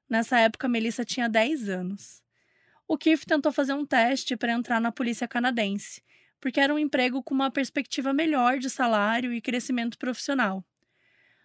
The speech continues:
Só que durante o treinamento, ele sofreu uma lesão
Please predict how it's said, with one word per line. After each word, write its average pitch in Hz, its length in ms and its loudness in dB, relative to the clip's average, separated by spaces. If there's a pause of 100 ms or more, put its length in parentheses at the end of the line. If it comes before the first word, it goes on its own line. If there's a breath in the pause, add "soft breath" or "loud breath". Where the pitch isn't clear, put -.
Só 277 180 2
que 294 100 2
durante 294 380 2
o 330 40 0
treinamento, 262 640 0
ele 240 120 0
sofreu 254 320 0
uma 247 120 2
lesão 247 500 0